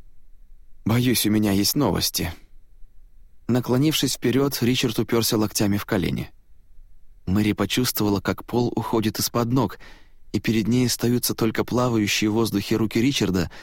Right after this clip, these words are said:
и его громкий голос. Не может быть хороших новостей у человека, который слишком испуган, чтобы их сообщить. «Он умер?» Ричард сглотнул. Его кадык дернулся под складками провисшей на шее кожи.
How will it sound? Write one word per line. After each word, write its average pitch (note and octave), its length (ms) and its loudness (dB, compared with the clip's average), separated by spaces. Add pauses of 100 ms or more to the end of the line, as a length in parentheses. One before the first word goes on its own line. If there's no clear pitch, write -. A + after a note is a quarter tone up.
(260)
и B2+ 80 2
его A2 280 2
громкий G#2 400 0
голос. E2+ 500 0 (760)
Не C#3+ 160 2
может C3 320 2
быть G2+ 180 0
хороших G#2+ 460 0
новостей G2+ 460 2
у F#2+ 40 2
человека, G2+ 720 0 (380)
который B2+ 320 0
слишком A#2 440 0
испуган, G2+ 460 0
чтобы E2+ 340 -2
их D2+ 100 -4
сообщить. - 580 -2 (1120)
«Он A#2 180 2
умер?» D3 340 2 (1080)
Ричард C3 360 0
сглотнул. A2 580 0 (560)
Его G#2 260 2
кадык G#2+ 340 0
дернулся G#2 520 0
под G2+ 160 -2
складками G#2 500 0
провисшей G2 480 0
на F#2+ 120 2
шее G2 260 2
кожи. - 400 -2